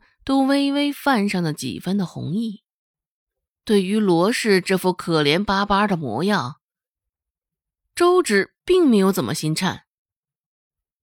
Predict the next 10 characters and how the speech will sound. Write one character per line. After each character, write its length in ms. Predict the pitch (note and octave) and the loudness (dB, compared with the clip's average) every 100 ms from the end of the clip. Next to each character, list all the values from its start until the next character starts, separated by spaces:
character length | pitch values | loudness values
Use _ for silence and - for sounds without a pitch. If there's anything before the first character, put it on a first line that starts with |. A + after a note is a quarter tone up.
| _ | _
毕 240 | - C#4+ A#3 | 0 2 2
竟 300 | A#3+ A3 G3+ _ | 2 0 0 _
有 200 | - A3 | 4 6
罗 220 | A3 B3 D#4+ | 6 4 2
氏 140 | E4+ | 2
的 140 | A#3 | 2
无 160 | F3+ G3+ | 2 0
情 220 | C4 G#3 | -2 -2
在 180 | A#3+ F#3 | -2 -4
先， 320 | - A3 C4 | -2 -4 -4